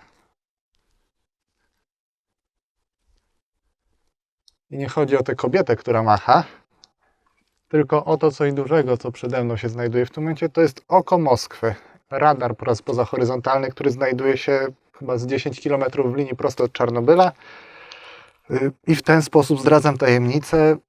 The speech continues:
Odwiedzałem strefę zamkniętą wokół elektrowni, której awaria miała miejsce w tysiąc dziewięćset osiemdziesiątym szóstym roku, po to, żeby nagrać tutaj materiał. A ponieważ mój stan zdrowia nie pozwala mi wejść na górę tej konstrukcji,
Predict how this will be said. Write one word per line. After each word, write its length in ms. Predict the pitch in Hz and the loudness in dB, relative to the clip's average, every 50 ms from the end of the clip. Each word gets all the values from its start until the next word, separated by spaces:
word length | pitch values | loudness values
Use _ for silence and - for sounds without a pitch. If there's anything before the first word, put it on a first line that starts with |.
| _ _ _ | _ _ _
Odwiedzałem 680 | - 131 120 123 143 135 120 131 139 139 143 143 143 139 | -6 -4 -2 0 0 0 2 2 2 2 2 2 0 -2
strefę 380 | 131 - - 131 135 131 147 127 | -6 -6 -4 -2 -2 -2 -2 -4
zamkniętą 520 | 131 131 120 110 - 139 131 127 147 135 | -4 -4 -6 -6 -8 -10 -8 -6 -6 -4
wokół 440 | 120 131 127 - - 123 123 123 - | -4 -6 -8 -6 -2 0 0 0 2
elektrowni, 800 | - 127 123 127 127 - - 139 135 135 127 120 123 123 120 120 | 2 2 2 2 0 -4 -2 0 2 2 0 0 -4 -6 -6 -6
której 340 | - - - 123 123 120 117 - | -8 -6 -2 2 4 4 4 4
awaria 460 | 123 113 110 127 127 127 127 123 120 | 0 0 2 2 2 4 4 2 2
miała 200 | 120 120 117 117 | 2 0 -2 -2
miejsce 340 | 117 120 120 113 - - 127 | -2 -2 -4 -4 -6 -8 -10
w 60 | - | -8
tysiąc 500 | - 127 117 - 127 120 120 117 - - - | -8 -10 -8 -8 -8 -8 -8 -10 -12 -14 -14
dziewięćset 440 | 139 117 135 123 127 120 - 120 - | -10 -8 -8 -6 -6 -6 -6 -6 -6
osiemdziesiątym 600 | 117 - - 123 117 110 - 117 107 - 120 107 | -6 -6 -6 -6 -6 -6 -6 -8 -10 -8 -10 -8
szóstym 320 | - 123 - - - 127 | -8 -10 -10 -10 -8 -4
roku, 280 | 135 143 143 - 143 127 | -4 -4 -4 -4 -6 -6
po 120 | - 127 | -4 -4
to, 120 | 123 123 | -2 -2
żeby 180 | 113 117 113 123 | -2 -2 -2 -2
nagrać 300 | 120 123 120 120 120 - | -2 -2 -2 -2 -4 -6
tutaj 200 | _ - - 135 | _ -12 -10 -8
materiał. 540 | 131 127 123 - 156 175 190 175 165 151 139 _ - - - - _ _ _ _ _ _ _ _ | -6 -6 -4 -2 -2 0 2 2 2 0 -2 _ -14 -20 -20 -20 _ _ _ _ _ _ _ _
A 120 | - - 123 | -12 -10 -6
ponieważ 840 | - 151 147 156 165 156 143 156 147 131 - - - - - - - | -2 0 2 4 4 4 4 2 0 0 0 -4 -8 -10 -10 -12 -10
mój 280 | 139 139 143 143 139 135 | -8 -4 -4 -2 -2 -4
stan 320 | 131 - - 139 135 135 | -4 -4 -2 -2 -2 -2
zdrowia 340 | 131 131 139 135 135 139 139 | -2 -2 -2 0 0 0 0
nie 100 | 135 127 | -2 -2
pozwala 520 | 127 - 135 127 147 160 156 151 151 143 139 | -6 -6 -6 -2 0 2 2 2 2 0 0
mi 220 | 127 127 127 120 | -2 -2 -4 -2
wejść 380 | 113 143 147 139 135 - - 143 | 0 2 2 0 0 -2 -10 -14
na 140 | 135 131 | -12 -6
górę 280 | 135 139 151 151 143 131 | -2 2 2 2 2 2
tej 140 | - 135 123 | 0 -4 -4
konstrukcji, 760 | - 135 131 120 - - - - - - - - 202 202 | -4 -6 -12 -10 -4 0 0 0 0 -2 -6 -4 -4 -4